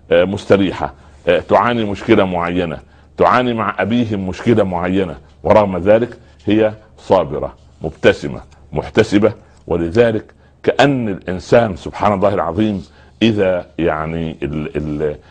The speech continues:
ال-، ال-، عندما يرى لماذا يعني نبه الإسلام كثيراً على قضية بر الأم بالذات، لأن الأب ربما يدرك الولد، آه، ماذا صنع معه أبوه.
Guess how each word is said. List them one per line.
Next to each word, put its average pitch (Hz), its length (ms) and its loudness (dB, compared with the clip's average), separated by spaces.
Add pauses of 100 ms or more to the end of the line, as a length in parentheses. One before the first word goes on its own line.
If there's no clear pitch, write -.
(200)
ال-، 71 640 -6
ال-، 62 40 -8
عندما 76 420 -4
يرى 101 380 2 (320)
لماذا 98 600 0 (300)
يعني 82 240 -4
نبه 101 360 0
الإسلام 98 500 0
كثيراً 87 540 -2 (340)
على 87 360 -2 (300)
قضية 101 240 0 (120)
بر 120 320 4
الأم 101 340 -2
بالذات، 85 540 0 (580)
لأن 127 420 2
الأب 120 580 2 (560)
ربما 113 540 0
يدرك 120 440 0
الولد، 113 560 2 (840)
آه، 80 320 0
ماذا 120 360 2
صنع 117 380 2
معه 101 440 -4
أبوه. 82 320 -2